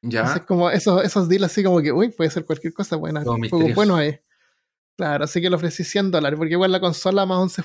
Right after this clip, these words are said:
Speaker 2: juegos, juegos, y dije, los, aunque los venda por cinco o diez dólares, igual le saco más.
Speaker 1: Ujú.
Speaker 2: Y la consola venía con la caja. Y, y, y al final me dijo que ya alguien había ofrecido, así que no.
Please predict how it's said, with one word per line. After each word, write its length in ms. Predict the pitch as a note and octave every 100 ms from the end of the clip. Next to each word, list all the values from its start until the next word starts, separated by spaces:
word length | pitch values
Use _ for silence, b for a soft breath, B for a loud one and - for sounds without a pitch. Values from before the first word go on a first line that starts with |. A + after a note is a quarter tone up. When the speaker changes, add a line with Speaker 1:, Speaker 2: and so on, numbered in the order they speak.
| -
Speaker 2:
juegos, 480 | F3+ F#3 G#3 G3+ -
juegos, 440 | _ F#3+ G3+ G#3 F#3+
y 40 |
dije, 240 | E3+ -
los, 160 | D#3 D#3 -
aunque 180 | C#3+ F3
los 160 | D#3
venda 240 | F3+ F3+ E3+
por 140 | D#3+
cinco 340 | - F3+ -
o 40 | D#3+
diez 180 | F3 E3
dólares, 300 | D3+ F#3+ G#3+
igual 180 | F3 F#3
le 80 |
saco 240 | - F#3+ G3+
más. 200 | F#3+ - _ _ -
Speaker 1:
Ujú. 360 | B2 A2+ B2 - _ -
Speaker 2:
Y 80 | E3+
la 120 | E3+
consola 320 | E3+ - F#3
venía 220 | F3 F3
con 140 | E3+ D3
la 120 | C#3
caja. 320 | C3+ - - _ _ _ _ _ _ _ _ _ _ _ _ -
Y, 680 | D#3 D3 D3 C#3 C3+ D3 F#3 _ _ _ _ -
y, 220 | E3 D#3 D3 -
y 180 | D#3+ D3+
al 100 | D3
final 1040 | - D#3 D#3 D3+ D3+ C#3+ C#3 C3 C3+ C#3 - -
me 120 | C#3+
dijo 240 | D3 -
que 160 | C#3 C#3+
ya 300 | D3+ C#3+ B2+
alguien 380 | D3+ D3+ D3 C#3
había 480 | C3+ C3+ B2 - - _ _ _
ofrecido, 640 | C#3+ C#3+ - C#3 D3+ D#3 D3
así 160 | C#3+
que 100 | C3+
no. 280 | B2+ B2+ C3+